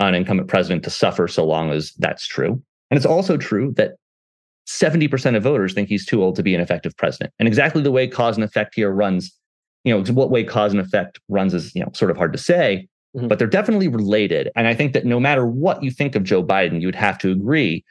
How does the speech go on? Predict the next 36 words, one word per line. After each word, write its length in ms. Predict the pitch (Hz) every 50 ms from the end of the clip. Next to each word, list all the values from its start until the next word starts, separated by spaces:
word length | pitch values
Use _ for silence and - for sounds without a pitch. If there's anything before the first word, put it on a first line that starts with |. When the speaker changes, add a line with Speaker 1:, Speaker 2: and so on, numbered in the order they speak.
| _ _ _ _ _ _
Speaker 1:
that 120 | - 160 -
Joe 200 | 123 127 127 123
Biden 540 | 123 113 110 110 107 107 107 107 104 92 - -
has 200 | - 113 92 98
not 420 | 107 110 113 123 123 113 - - - _ _ _ _ _ _ -
been 220 | 123 113 107 98
very 540 | 92 110 113 117 110 98 95 92 85 - - _ _ _ _ _ _ - 120
good 240 | 98 - 123 131 131
at, 260 | 113 127 139 147 -
or 360 | - 104 95 87 80 - - -
at 100 | 104 - - -
times 340 | - - 123 113 104 101 98 -
even 220 | 120 98 104 95
attempted, 640 | 151 - - - 175 165 147 - - - - 123 123 _ _ _ _ _ -
to 80 | -
do 80 | 123 120
those 340 | 117 120 113 101 92 - - _ _ _ _ _ _ _ _ _ -
more 200 | 117 123 123 120
superficial 680 | - - 175 147 - 127 120 - 135 127 - 110 -
aspects 380 | 104 101 101 104 - 107 101 -
of 100 | - 85
the 60 | 98
presidency 560 | - - 110 107 101 90 95 87 82 - 92
that 160 | 90 - - -
could 140 | - -
play 160 | - - 104 98
an 80 | 92
important 440 | 90 - - - 123 95 95 92 82 92
role 500 | 92 98 110 113 110 92 87 82 - _ _ _ _ _ _ _ _ -
in 120 | 113 107 98
building 400 | 123 127 131 127 123 117 107 -
people's 400 | 120 110 - 98 98 92 95 -
confidence 580 | - - - 120 113 - 107 98 92 92 -
in 120 | 104 92 90
their 180 | 87 85 80
leadership, 480 | 87 95 98 92 104 - - 127 127